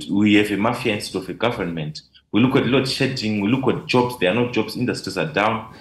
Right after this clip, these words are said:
So, of course, it's apparent for all that no one wants N P F. So, by coming in, uh, Mister Kasukuwere strategy, clearly it's about, you know, that, uh, maybe coming in, he might divide zanu P F vote or prevent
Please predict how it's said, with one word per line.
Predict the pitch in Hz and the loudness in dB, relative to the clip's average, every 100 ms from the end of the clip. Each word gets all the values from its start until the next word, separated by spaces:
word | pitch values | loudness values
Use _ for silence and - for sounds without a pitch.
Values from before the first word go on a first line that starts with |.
| - | -12
So, | - 151 | 0 2
of | - | 4
course, | 170 156 113 | 4 2 2
it's | - | 0
apparent | 143 143 135 113 | 0 2 0 0
for | - - | -4 -2
all | 107 92 | 0 0
that | 90 - - _ _ _ _ | -2 -6 -16 _ _ _ _
no | 101 131 | 2 4
one | 113 98 85 | 4 2 2
wants | 107 90 | 0 -2
N | 90 | -6
P | - 73 | -8 -10
F. | - - _ | -12 -20 _
So, | - 151 143 | 0 2 4
by | 127 123 | 2 2
coming | - 170 143 - | 2 2 0 0
in, | 120 104 - - _ _ - | 0 -2 -6 -16 _ _ -2
uh, | 107 | 2
Mister | 110 110 123 | 4 2 0
Kasukuwere | 113 110 - 147 135 120 113 - - _ | 0 -2 -2 4 6 6 4 -4 -18 _
strategy, | - - - 131 131 107 - - 156 - _ _ _ | -14 -12 -2 0 2 -2 -2 -6 -10 -14 _ _ _
clearly | 143 151 135 120 107 | 4 4 4 2 0
it's | 104 | -2
about, | 90 85 85 82 - | -2 0 -2 -2 -8
you | 95 113 | -4 0
know, | 113 92 | 0 2
that, | 87 - | -2 0
uh, | 101 82 - - - - | 0 0 -4 -16 -12 0
maybe | 123 123 92 82 | 2 2 -2 -2
coming | 127 120 117 | 0 2 0
in, | 120 110 | 0 0
he | |
might | 92 82 - | 0 -4 -6
divide | - 104 98 87 | -4 0 2 0
zanu | - 101 107 | -2 -2 -2
P | 104 | -2
F | 87 - | -2 0
vote | 92 98 - - | 2 2 0 2
or | 95 90 | 2 2
prevent | 90 85 101 107 107 - | -4 -2 2 2 -2 -10